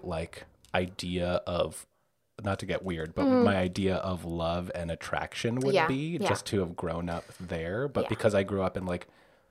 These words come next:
Speaker 1: a white suburb of New York, like, I feel like I'm attracted to a specific type of human. You know
Speaker 2: I,
Speaker 1: what I mean?
Speaker 2: I, I understand that. And I think I, I get that, that it's like, well, I was in a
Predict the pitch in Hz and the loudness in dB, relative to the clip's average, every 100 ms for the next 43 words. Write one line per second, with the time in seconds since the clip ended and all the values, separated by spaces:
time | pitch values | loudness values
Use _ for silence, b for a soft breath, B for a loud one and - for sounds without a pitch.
0 | b _ - - 95 90 90 80 - 87 | b _ -20 -4 0 2 2 0 -2 -2
1 | 82 87 82 78 85 78 80 90 - - | 0 0 0 -2 -4 -4 -2 -4 -4 -4
2 | 78 78 - 85 82 76 78 - 80 76 | -2 -4 -2 -4 -2 -4 -6 -6 -6 -6
3 | - 78 - 78 76 - _ _ _ - | -8 -10 -8 -4 -6 -6 _ _ _ -14
4 | - - 87 - - 80 - 85 78 78 | -12 -8 -6 -4 -6 -8 -8 -6 -6 -6
5 | - 80 87 101 127 131 226 262 180 196 | -6 -6 -2 -2 -2 2 2 2 4 6
6 | 208 - 262 208 - 160 151 - 202 190 | 6 6 6 4 -2 -2 -4 -4 -4 -2
7 | 240 240 214 190 190 185 - 170 170 - | 0 0 0 0 2 0 0 -2 -2 -6
8 | - - - 208 202 208 208 202 196 190 | -8 -10 -8 -8 -4 0 2 2 0 -2
9 | 202 196 196 196 | -2 -2 -2 -4